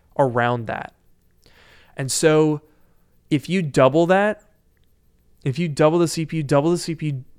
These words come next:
double the C P U, double the G P U, double the ram, you're not gonna be able to get around that because that cache doesn't change whether you're on an M one or an M one Pro or an M one Max or an M one Ultra.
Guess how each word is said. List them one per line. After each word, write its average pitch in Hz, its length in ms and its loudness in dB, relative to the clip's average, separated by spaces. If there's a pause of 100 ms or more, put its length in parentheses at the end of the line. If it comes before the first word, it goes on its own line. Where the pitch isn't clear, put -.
(120)
double 156 220 2
the 196 120 4
C 202 160 -4
P 196 140 -6
U, 196 300 0 (140)
double 143 240 0
the 202 80 2
G 165 220 -4
P 165 140 -10
U, 156 260 0
double 147 380 2
the 180 100 2
ram, 139 520 -2 (720)
you're 151 220 0
not 160 280 4
gonna 196 180 0
be 143 240 -2
able 139 160 0
to 151 80 -4
get 123 220 0
around 127 440 2
that 117 260 -6
because 131 280 -4
that 123 220 0
cache 151 720 0 (720)
doesn't 147 360 0
change 156 480 -6
whether 131 180 -2
you're 131 180 0
on 127 100 0
an 123 120 -6
M 127 260 -4
one 143 360 4
or 156 100 -2
an 131 60 0
M 127 120 -2
one 120 180 -4
Pro 170 400 2
or 156 120 2
an 135 60 -2
M 127 100 -2
one 127 160 -4
Max 123 340 -2
or 135 40 -8
an 123 60 -8
M 117 100 -6
one 113 200 -8
Ultra. - 480 -10